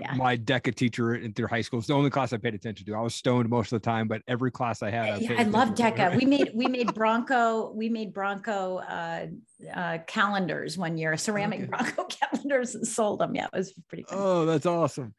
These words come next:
Speaker 2: I mean, in your industry, e-, especially, I mean, especially in the mortgage industry, but referral partners are so vital in any industry. But one of the things you talk about is how to get referral partners, and you do a really good job of that.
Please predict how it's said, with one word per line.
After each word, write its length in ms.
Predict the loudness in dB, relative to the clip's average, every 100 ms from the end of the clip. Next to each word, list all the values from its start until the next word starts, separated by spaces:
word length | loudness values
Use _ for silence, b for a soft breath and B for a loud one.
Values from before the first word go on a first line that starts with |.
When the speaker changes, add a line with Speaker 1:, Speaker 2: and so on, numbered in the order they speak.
| B B B B -16 -2 4
Speaker 2:
I 40 |
mean, 260 | 6 6 4
in 260 | 4 8 10
your 160 | 10
industry, 680 | 8 6 2 2 4 4 0
e-, 80 | -4
especially, 500 | -6 -2 2 6 6 4
I 80 | 0
mean, 200 | -2 -2 _ _ b b _ -20 _ -18 -12
especially 320 | -2 0 2
in 40 | 2
the 40 |
mortgage 240 | 2 0 -2
industry, 240 | -6 -8
but 160 | -6 -2
referral 320 | 0 2 2
partners 320 | 2 0 -2
are 80 | -4
so 180 | -4 -4
vital 380 | -2 0 -2
in 80 | -6 -2
any 220 | 0 0
industry. 580 | -2 -6 -8 -6 -4 -4 B B B B
But 140 | -4 2
one 180 | 4
of 60 | 6
the 80 | 6
things 240 | 4 4
you 80 | 4
talk 180 | 2 0
about 200 | 0 -2
is 100 | -2
how 160 | -2
to 60 | -2
get 240 | 0 -2 -2
referral 340 | -6 -4 -4
partners, 520 | -4 -6 -6 -6 -6 -2
and 180 | 0 2
you 100 | 4
do 120 | 4
a 40 |
really 420 | 4 4 6 6 4
good 120 | 2
job 220 | -2 -4
of 80 | -6
that. 160 | -8